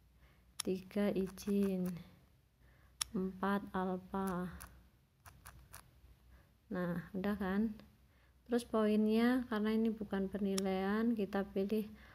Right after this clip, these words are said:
un-, ungrade. Oke.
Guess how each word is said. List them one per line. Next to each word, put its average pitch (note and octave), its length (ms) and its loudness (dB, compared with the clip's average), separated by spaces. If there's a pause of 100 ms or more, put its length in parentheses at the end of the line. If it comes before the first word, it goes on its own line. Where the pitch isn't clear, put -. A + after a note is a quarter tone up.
(240)
un-, A3 880 4 (160)
ungrade. G3+ 720 2 (400)
Oke. G3+ 480 0